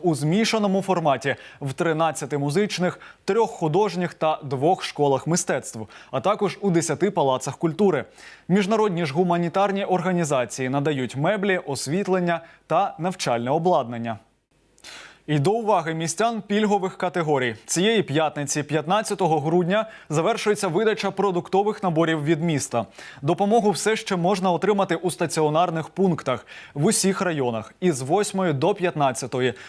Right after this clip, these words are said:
за адресами, які зараз на ваших екранах. Поставте відео на паузу, аби розгледіти.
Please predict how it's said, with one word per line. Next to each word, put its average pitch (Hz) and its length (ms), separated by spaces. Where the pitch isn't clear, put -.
за 151 180
адресами, 214 520
які 151 240
зараз 165 440
на 185 80
ваших 135 380
екранах. 165 500
Поставте 185 420
відео 180 320
на 165 120
паузу, 135 540
аби 139 200
розгледіти. 151 640